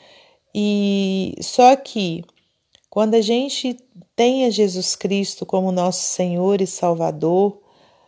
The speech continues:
a gente passa a ter, então, um advogado, né? Um advogado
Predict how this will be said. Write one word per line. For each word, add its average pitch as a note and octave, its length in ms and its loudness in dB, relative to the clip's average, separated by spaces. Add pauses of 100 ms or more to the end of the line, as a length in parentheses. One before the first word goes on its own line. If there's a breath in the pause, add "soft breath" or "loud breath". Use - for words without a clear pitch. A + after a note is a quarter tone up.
(200 soft breath)
a G#3 80 -4
gente G#3+ 300 -2
passa G#3+ 460 4
a G#3 40 -2
ter, G#3 260 2
então, G3 480 -2
um A#3+ 40 0
advogado, A3+ 960 2 (720)
né? F3 160 2
Um F#3 80 2
advogado G#3 1000 2